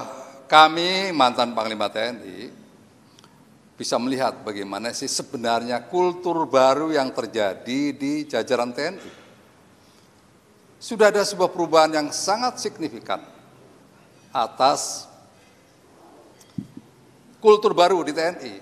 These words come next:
Jadi jangan lagi T N I yang sudah baik selalu diganggu persoalan netralitas.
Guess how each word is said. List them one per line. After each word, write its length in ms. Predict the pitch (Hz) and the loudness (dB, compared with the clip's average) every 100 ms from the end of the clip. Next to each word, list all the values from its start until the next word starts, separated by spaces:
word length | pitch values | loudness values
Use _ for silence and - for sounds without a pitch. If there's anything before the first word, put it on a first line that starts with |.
| - - - - | -20 -20 -20 0
Jadi 340 | 143 143 240 233 202 - - - - - - | 0 0 -4 -4 -6 -12 -20 -20 -20 -20 -8
jangan 320 | - 151 156 156 | 4 6 6 6
lagi 420 | 147 135 175 170 | 4 6 0 0
T 100 | 165 | 4
N 180 | 139 143 | 4 4
I 140 | 147 | 4
yang 160 | 135 117 | 4 2
sudah 640 | 147 117 113 107 95 - - - | 0 4 6 4 2 -4 -16 -4
baik 640 | 110 104 107 135 - - | 2 2 2 -2 -6 -18
selalu 480 | - 139 127 131 123 | -6 2 2 2 -2
diganggu 400 | 104 113 107 165 | 2 2 2 -6
persoalan 420 | 165 127 127 120 | -8 -8 -8 -8
netralitas. 800 | 131 135 160 202 - - - - | -10 -8 -8 -10 -14 -14 -14 -16